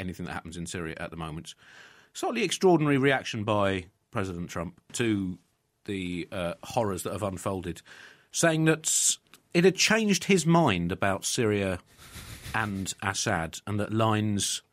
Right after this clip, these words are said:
lines had been crossed, which is a bit like Captain Scott getting to basically the penultimate day of his polar expedition thinking, "Might be time to put a scarf on." <laughs>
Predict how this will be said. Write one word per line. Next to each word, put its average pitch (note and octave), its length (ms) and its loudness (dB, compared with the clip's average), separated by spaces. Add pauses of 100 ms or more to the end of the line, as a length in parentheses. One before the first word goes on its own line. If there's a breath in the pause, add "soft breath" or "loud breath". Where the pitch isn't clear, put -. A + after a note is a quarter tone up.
(500 soft breath)
lines C#3+ 400 2
had B2 200 0
been A2 420 2 (300)
crossed, - 560 -2 (200)
which F3 180 2
is A3+ 100 6
a C#4 40 8
bit C4+ 140 4
like F3+ 200 6
Captain D3+ 420 0
Scott - 600 0
getting A#2+ 320 0
to A#2 380 2
basically B2+ 600 2
the A#2 120 0
penultimate A#2+ 640 -2
day G#2 420 2
of G2+ 200 -4
his F#2 160 -2
polar G2 320 -2
expedition F#2+ 480 -4
thinking, F#2+ 400 -4 (960 loud breath)
"Might G#2+ 400 -4
be G2 100 -10
time F#2+ 240 -10
to F2 80 -14
put F2+ 180 -12
a F2 60 -10
scarf F2 440 -8
on." D2+ 220 -10
<laughs> - 20 2